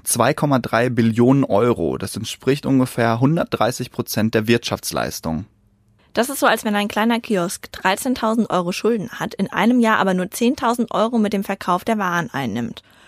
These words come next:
Speaker 2: Von dem Geld muss der Kiosk aber noch die Miete und die eingekauften Waren zahlen. Es bleibt also nicht viel übrig und wird lange dauern, bis die Schulden schrumpfen. Zum Vergleich, die Schulden in Deutschland entsprechen knapp siebzig Prozent der Wirtschaftsleistung.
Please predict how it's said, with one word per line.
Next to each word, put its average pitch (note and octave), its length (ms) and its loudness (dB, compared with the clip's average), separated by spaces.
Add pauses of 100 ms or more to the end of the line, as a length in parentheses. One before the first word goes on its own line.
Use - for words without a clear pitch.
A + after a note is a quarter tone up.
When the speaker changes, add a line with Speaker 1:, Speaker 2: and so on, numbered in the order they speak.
(120)
Speaker 2:
Von G3 140 2
dem F#3+ 160 4
Geld F3 320 0
muss A3+ 140 0
der A3+ 160 0
Kiosk B3+ 360 -2
aber A3+ 160 2
noch A#3 140 2
die B3 160 0
Miete C4+ 300 0
und G3+ 160 -2
die G3+ 100 0
eingekauften G#3+ 640 -2
Waren A3 260 2
zahlen. - 460 -6 (260)
Es - 100 -6
bleibt G3 280 2
also F3 200 0
nicht F3 200 -4
viel - 180 -6
übrig A#3+ 360 0
und G3+ 140 -2
wird G3+ 140 0
lange A3+ 260 2
dauern, G#3+ 360 2
bis G3+ 100 -2
die G#3+ 140 -4
Schulden E3+ 420 -2
schrumpfen. - 560 -12 (320)
Zum G#3 180 2
Vergleich, A3 540 0 (240)
die G3 60 -8
Schulden F#3 320 2
in F3 100 0
Deutschland D#3+ 460 0
entsprechen A3 460 0
knapp A3 200 0
siebzig - 420 -4
Prozent D#3+ 360 -8
der D#3 80 -6
Wirtschaftsleistung. - 920 -8